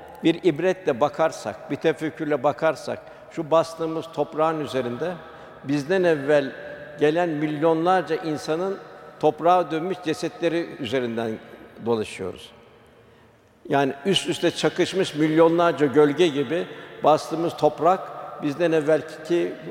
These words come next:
olan milyonlarca bir nesil. Cenab-ı Hak hep tefekküre davet ediyor.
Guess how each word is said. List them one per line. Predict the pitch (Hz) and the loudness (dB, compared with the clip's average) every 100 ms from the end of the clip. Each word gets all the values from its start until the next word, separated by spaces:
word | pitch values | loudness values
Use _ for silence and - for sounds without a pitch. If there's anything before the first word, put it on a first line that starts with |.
| - - | -8 0
olan | 151 156 | 2 2
milyonlarca | 156 151 156 156 151 135 139 | 0 0 2 2 -2 -2 -4
bir | 135 | -6
nesil. | - - - - - - - - - - - - - - - _ _ _ _ _ - | -6 -10 -12 -16 -20 -20 -20 -20 -20 -20 -20 -20 -20 -20 -20 _ _ _ _ _ -2
Cenab-ı | 131 139 143 165 | 4 6 6 6
Hak | 202 | 2
hep | |
tefekküre | 170 143 156 147 135 | 0 0 0 0 2
davet | 117 104 101 98 | 0 -2 -4 -10
ediyor. | 90 - | -12 -12